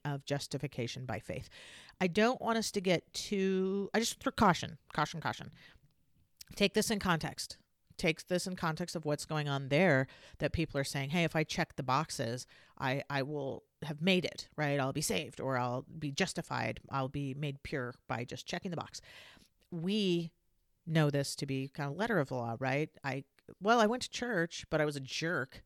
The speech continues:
<laughs> the rest of the time. Or I, um, I followed some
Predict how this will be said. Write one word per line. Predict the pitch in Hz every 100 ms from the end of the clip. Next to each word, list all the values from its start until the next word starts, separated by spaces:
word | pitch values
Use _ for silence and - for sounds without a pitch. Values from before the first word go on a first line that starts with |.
| -
<laughs> | -
the | - - -
rest | 226 -
of | 190
the | 160
time. | 131 139 - - - -
Or | 190 185 180 -
I, | 170 160 160 156 151 151 - - - -
um, | 147 143 139 135 135 139 139 - - - -
I |
followed | 185 - 226 226 226 214 190
some | 208 170